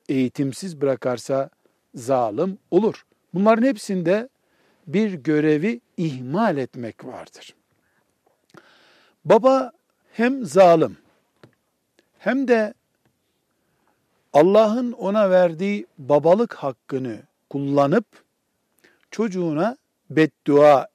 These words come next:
ediyor. Yani hem eliyle veya diliyle veya başka bir gücüyle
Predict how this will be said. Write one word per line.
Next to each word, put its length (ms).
ediyor. 600
Yani 240
hem 320
eliyle 600
veya 500
diliyle 640
veya 560
başka 420
bir 220
gücüyle 720